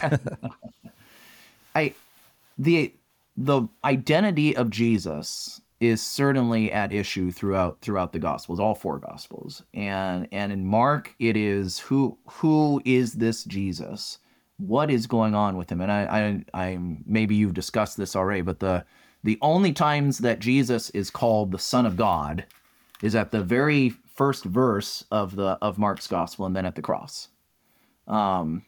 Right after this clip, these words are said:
Speaker 2: by the centurion of all people. And so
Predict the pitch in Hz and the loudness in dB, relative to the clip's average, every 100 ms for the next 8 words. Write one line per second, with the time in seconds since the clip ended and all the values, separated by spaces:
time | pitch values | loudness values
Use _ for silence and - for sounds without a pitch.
0 | - 110 95 98 113 135 165 - - - | -4 -2 -2 0 0 2 0 0 -8 -14
1 | 95 87 80 - - - - _ _ _ | -8 -4 -4 -6 -12 -12 -20 _ _ _
2 | _ - 123 123 - 139 127 120 117 | _ -2 2 2 2 2 4 4 0